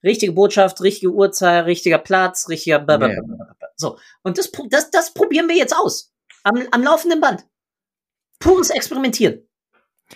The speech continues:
Speaker 2: Das Schöne, nach dem, was du, ich fühle mich schon viel reicher. Jetzt brauche ich noch das Unternehmen dazu. Ähm, das Schöne, wenn du das so durcherzählst,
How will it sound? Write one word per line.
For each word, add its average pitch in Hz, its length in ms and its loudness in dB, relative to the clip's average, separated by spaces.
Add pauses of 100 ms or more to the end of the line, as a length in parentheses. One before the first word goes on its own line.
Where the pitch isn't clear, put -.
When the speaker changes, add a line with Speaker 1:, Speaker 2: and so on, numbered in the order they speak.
(180)
Speaker 2:
Das - 140 -10
Schöne, 165 540 -6
nach 113 160 -10
dem, 117 360 -6
was - 180 -10
du, 107 260 -4 (340)
ich - 180 -12
fühle 147 140 -4
mich 120 120 -6
schon 120 80 -8
viel 113 140 -6
reicher. 113 440 -6 (360)
Jetzt - 140 -18
brauche 117 120 -2
ich 110 60 -6
noch 107 100 -4
das 107 140 -8
Unternehmen 104 360 -6
dazu. 123 340 -12 (600)
Ähm, 117 500 4
das 113 240 -4
Schöne, 147 480 -6
wenn 110 460 -8
du 123 60 -2
das 113 120 -2
so 120 100 -8
durcherzählst, 117 760 -8